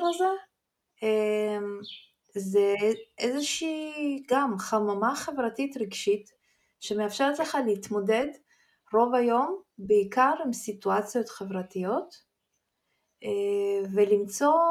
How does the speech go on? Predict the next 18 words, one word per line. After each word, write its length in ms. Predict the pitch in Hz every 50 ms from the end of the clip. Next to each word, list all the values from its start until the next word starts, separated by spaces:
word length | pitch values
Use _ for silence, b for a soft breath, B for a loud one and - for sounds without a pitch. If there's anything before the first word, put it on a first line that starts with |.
| 330 330 320 - 233
את 140 | 226 - 233
עצמך 460 | 220 - - - 208 214 208 - 285 302 320 330 330 330 320
במקום 460 | 262 226 214 208 208 - - 311 320 320
שבו, 600 | 320 - - 269 226 226 262 269 277 277 269 277 269 - - _ -
ללא 180 | 233 247 311 381
קשר, 300 | - 392 - - 302 247
בית 180 | 196 196 208 202
ספר 360 | - 269 277 269 285 285 240
זה 160 | 202 214 208
מה 100 | 202 208
שהוא, 320 | 214 - - 208 185 180 - _ _ _ _ _ _ _ _ _ _ _ _ -
אוקיי? 340 | 196 190 208 208 208 208
קודם 320 | - - 214 196 202 202 190
כל, 240 | - 190 180 180 202 220 - _ -
מעבר 400 | 226 208 214 220 220 226 233 214 208
לעניין 420 | 196 185 185 185 185 190 185 185
הפדגוגי 680 | 190 190 - 202 170 180 175 180 214 220 220 196 190 180 175
והכל. 380 | 170 165 165 - - 214 226